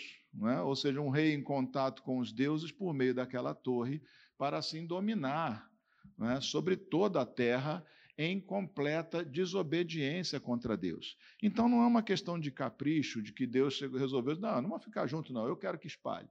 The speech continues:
Não é isso. Deus havia ordenado, pré-ordenado isso, e eles sim se rebelaram contra a vontade de Deus para fazer a coisa desse modo, não é? Eles resolveram,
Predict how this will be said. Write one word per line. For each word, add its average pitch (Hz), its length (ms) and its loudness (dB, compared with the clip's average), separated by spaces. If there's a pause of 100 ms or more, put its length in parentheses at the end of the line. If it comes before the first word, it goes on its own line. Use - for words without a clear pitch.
(100)
Não - 200 -4
é 123 120 -2
isso. - 320 -4 (280)
Deus 190 260 4
havia 196 260 2
ordenado, 170 640 0
pré-ordenado 143 760 0
isso, 127 360 -2 (300)
e 151 180 6
eles 226 400 6
sim 180 180 -2
se 170 160 -2
rebelaram 156 540 0
contra 160 340 -4
a - 20 -4
vontade 139 560 -4
de 123 120 -4
Deus 107 400 -4 (340)
para 123 260 2
fazer 117 500 -2
a 127 80 -2
coisa 127 340 -2
desse 113 300 -2
modo, 123 420 0 (220)
não 92 160 -6
é? 147 180 -2 (380)
Eles 156 380 2 (280)
resolveram, 160 1080 2